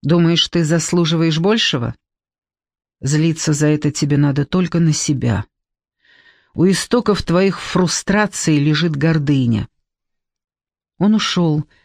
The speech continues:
предварительно погладив ее по щеке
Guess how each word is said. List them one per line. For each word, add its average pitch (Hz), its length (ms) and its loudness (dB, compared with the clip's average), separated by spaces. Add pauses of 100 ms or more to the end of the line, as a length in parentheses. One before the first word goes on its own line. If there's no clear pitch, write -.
(340)
предварительно 160 720 0
погладив 160 600 0
ее 147 220 2
по - 140 -4
щеке 208 640 -2